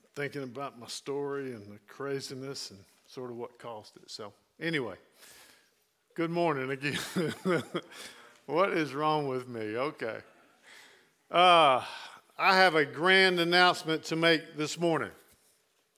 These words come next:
So you can give me a drum roll, if you would. After two years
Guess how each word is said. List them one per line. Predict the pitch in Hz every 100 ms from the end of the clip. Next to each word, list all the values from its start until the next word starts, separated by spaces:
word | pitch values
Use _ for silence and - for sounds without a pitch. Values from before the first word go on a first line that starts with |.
| _ _ _
So | -
you | 131
can | 139
give | 156
me | 160
a | 151
drum | 165 175 170
roll, | 170 175 190 135 _
if | -
you | 156
would. | 170 220 175 - _ _ _ _ - - - - - - - - - - - - - -
After | 170 208 208 214
two | - - 247 240
years | 220 208 208 220 190 - - -